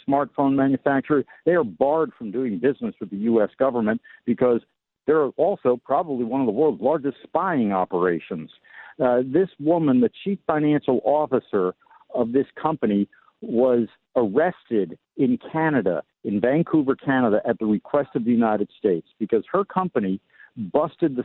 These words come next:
sanctions against Iran. You see, communist China, uh, doesn't care where it does business, and it,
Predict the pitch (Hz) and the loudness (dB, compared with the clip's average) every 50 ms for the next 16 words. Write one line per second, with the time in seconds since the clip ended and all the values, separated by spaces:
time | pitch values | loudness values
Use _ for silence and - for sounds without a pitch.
0 | - - 151 143 147 135 - - 113 113 87 110 101 104 117 110 110 - - 131 | -4 -2 -2 -2 -2 -2 -4 -4 -4 -4 -2 -2 -2 0 0 0 0 0 0 0
1 | 135 180 202 180 139 87 73 69 _ _ _ _ _ - - - - - - 233 | 2 2 2 2 0 0 -2 -8 _ _ _ _ _ -20 -20 -20 -20 -10 -4 -2
2 | 127 123 - 220 208 202 190 170 _ _ - - 214 214 202 196 175 151 - - | -2 0 2 2 2 2 2 0 _ _ -6 -4 -2 0 0 0 -2 -2 -2 -2
3 | 180 185 170 160 135 123 120 - _ _ _ _ _ - 123 127 135 135 123 156 | -2 0 0 2 2 0 0 -2 _ _ _ _ _ -4 -2 0 0 2 2 0
4 | 160 143 151 - - 151 131 117 139 143 139 120 - 117 104 95 82 - - 101 | 0 -2 -4 -2 0 0 2 2 2 2 2 0 0 0 0 -2 -2 -2 -2 -2
5 | 87 78 85 78 76 _ _ - 262 113 117 131 120 | -2 -2 -8 -12 -14 _ _ -12 -6 -2 -2 -2 -2